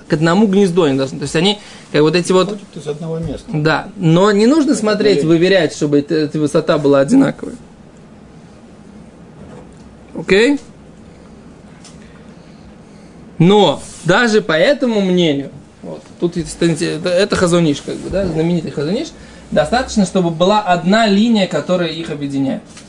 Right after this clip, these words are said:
Speaker 1: И вот это вот Хазон Иш, это называется Худ Амаки. Достаточно, чтобы была одна общая линия. То есть вот один на этой высоте, другой на этой, да, то есть они на разных высотах,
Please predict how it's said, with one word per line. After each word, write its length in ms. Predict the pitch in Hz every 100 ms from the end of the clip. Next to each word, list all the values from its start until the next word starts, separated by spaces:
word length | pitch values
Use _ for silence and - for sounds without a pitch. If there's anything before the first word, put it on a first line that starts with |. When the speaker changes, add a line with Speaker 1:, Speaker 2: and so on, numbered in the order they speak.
| 165
Speaker 1:
И 60 |
вот 160 | 147 143
это 200 | 214 185
вот 220 | 160 175
Хазон 300 | - 147 240
Иш, 120 | -
это 120 | 214 185
называется 400 | 165 156 160 160
Худ 360 | - 220 208
Амаки. 400 | 185 156 - - - - - - - - - - -
Достаточно, 540 | 156 143 202 214 190 175
чтобы 280 | 180 156
была 300 | 151 160 180
одна 560 | 185 180 160 165 226 208
общая 380 | 185 - 175 156
линия. 340 | 139 - - - - - -
То 40 | -
есть 120 | - - -
вот 160 | 185
один 300 | 160 147 151
на 60 | 139
этой 260 | 143 143 180
высоте, 480 | 175 202 196 240 262 - - - - - - - - -
другой 720 | 202 160 160 170 165 139 131 - - - - - - - - - - - - - -
на 180 | 165 143
этой, 420 | 131 113 185 196 -
да, 120 | 202
то 40 |
есть 120 | - 160
они 120 | 151
на 100 | 160
разных 300 | 233 202 147
высотах, 360 | 139 147 -